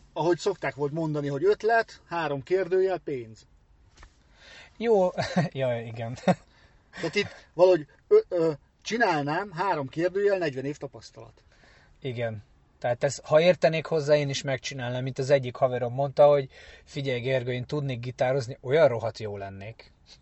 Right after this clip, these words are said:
Speaker 1: Pontosan.
Speaker 2: <laughs> És, és na csak, hogy én arra gondoltam ezzel, hogy, hogy valamiben tudod magad fejleszteni,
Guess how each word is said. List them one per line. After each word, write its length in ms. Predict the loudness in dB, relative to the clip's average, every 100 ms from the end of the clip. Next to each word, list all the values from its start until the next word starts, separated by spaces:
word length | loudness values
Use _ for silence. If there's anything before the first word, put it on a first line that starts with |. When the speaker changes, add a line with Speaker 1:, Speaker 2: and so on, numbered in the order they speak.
| 2 6
Speaker 1:
Pontosan. 500 | 8 8 8 2 -2
Speaker 2:
<laughs> 1500 | -8 -6 0 0 2 -2 -2 -20 -20 -18 -20 -20 _ -20 _
És, 300 | -14 -14 -14 -16
és 320 | -16 -16 -18 _ _ _ _ _ -16
na 140 | -14
csak, 180 | -12 -12
hogy 120 | -10
én 140 | -10
arra 200 | -8 -8
gondoltam 600 | -8 -8 -8 -8 -10 -14 _
ezzel, 640 | -12 -12 -12 -10 -8 -8
hogy, 540 | -12 -12 -12 -12 -16 -20 _ _ _
hogy 320 | -18 -18 -18 -8
valamiben 720 | -6 -6 -8 -10 -12 -12 -18 _
tudod 260 | -14 -12 -12
magad 260 | -14 -16
fejleszteni, 840 | -14 -14 -14 -16 -20 -20 -20 -20